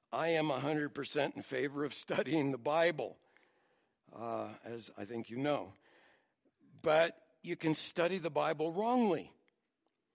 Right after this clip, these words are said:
where you get puffed up with pride. And you see it with guys that they're always right. And boy, they love to get in an argument and prove the other side wrong and rah, rah, rah, you know. And, and they, they get boastful about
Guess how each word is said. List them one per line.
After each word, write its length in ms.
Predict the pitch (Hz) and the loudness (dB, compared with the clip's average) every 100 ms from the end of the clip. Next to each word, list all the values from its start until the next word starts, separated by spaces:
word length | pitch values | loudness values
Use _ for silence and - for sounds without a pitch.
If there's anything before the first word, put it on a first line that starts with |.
| _ _ | _ _
where 140 | - 175 | -2 0
you 100 | 170 | 2
get 240 | 175 - | 0 0
puffed 300 | 185 202 - | 0 0 2
up 180 | 185 - | -2 0
with 200 | 165 - | -8 -8
pride. 500 | - 160 156 113 85 87 _ - _ _ _ _ - | 2 4 4 0 -4 -14 _ -20 _ _ _ _ -4
And 140 | 151 | -2
you 80 | 160 | -2
see 220 | - 202 | -2 -2
it 80 | 202 | 0
with 200 | 170 - | -2 0
guys 380 | 170 175 170 - | 4 4 2 -2
that 160 | 135 - - | -6 -6 -2
they're 160 | 139 | 6
always 380 | 233 247 233 160 | 10 10 8 6
right. 360 | 180 180 113 - | 6 6 4 -4
And 140 | 110 127 | -4 2
boy, 160 | 196 | 4
they 160 | 190 196 | 6 6
love 240 | 180 190 | 8 6
to 80 | 196 | 6
get 180 | 170 185 | 0 4
in 160 | 185 175 | 6 6
an 140 | 170 | 8
argument 420 | 185 185 185 208 | 6 6 4 4
and 100 | - | 2
prove 280 | - 214 214 | 4 6 8
the 140 | 190 | 6
other 180 | 202 196 | 4 2
side 340 | 170 180 190 160 | 2 4 4 4
wrong 400 | 175 196 202 180 | 6 8 8 6
and 100 | 123 - - | 0 -10 -2
rah, 260 | 214 240 220 | 4 6 8
rah, 160 | 220 | 8
rah, 120 | 208 208 | 8 6
you 140 | 185 | 8
know. 180 | 170 175 - - - - | 6 6 2 -18 -20 -4
And, 500 | 170 175 180 175 - | 2 6 6 6 2
and 540 | - 175 175 170 170 165 | 0 4 6 6 6 2
they, 140 | 175 | 0
they 480 | - 180 214 208 202 | 2 4 6 6 6
get 360 | 175 196 - 139 | 4 0 -2 2
boastful 600 | 190 208 - - 147 123 | 4 4 0 0 0 2
about 420 | 127 147 151 | 4 6 6